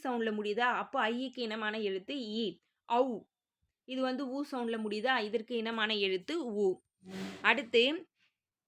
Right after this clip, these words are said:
சொல்லில் உயிரெழுத்துக்கள் சேர்ந்து வருவது இல்லை. ஆனா, அளபடையில் மட்டும் நெடிலை தொடர்ந்து அதன் இடமாகிய குறில் எழுத்து சேர்ந்து வரும். சொல்லில் உயிர் எழுத்துக்கள் சேர்ந்து வருவது இல்லை. அளபடையில் மட்டுமே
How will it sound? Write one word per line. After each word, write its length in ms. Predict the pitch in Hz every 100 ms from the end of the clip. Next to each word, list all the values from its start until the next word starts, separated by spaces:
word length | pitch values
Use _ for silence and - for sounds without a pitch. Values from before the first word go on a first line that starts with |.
| _ _ _ _
சொல்லில் 520 | - 285 339 339 339
உயிரெழுத்துக்கள் 720 | 277 285 294 269 240 247 262
சேர்ந்து 480 | 269 - 240 254 254
வருவது 380 | 240 214 214 226
இல்லை. 420 | 208 208 202 180 _
ஆனா, 460 | 214 220 220 247 294
அளபடையில் 520 | 220 254 262 277 269
மட்டும் 380 | 226 196 277 254
நெடிலை 400 | 226 247 240 254
தொடர்ந்து 520 | 226 208 202 214 302
அதன் 240 | 240 226
இடமாகிய 840 | 214 226 254 240 220 214 202 254 349
குறில் 300 | 262 269 269
எழுத்து 360 | 233 208 254
சேர்ந்து 360 | 240 214 208 196
வரும். 280 | 190 180 175 _ _ -
சொல்லில் 420 | 240 277 269 302
உயிர் 260 | 302 247 262
எழுத்துக்கள் 500 | 240 240 220 226 269
சேர்ந்து 400 | - 220 220 226
வருவது 340 | 214 202 208 196
இல்லை. 280 | 190 190 233
அளபடையில் 560 | 320 208 233 254 269 269
மட்டுமே 440 | 233 185 196 202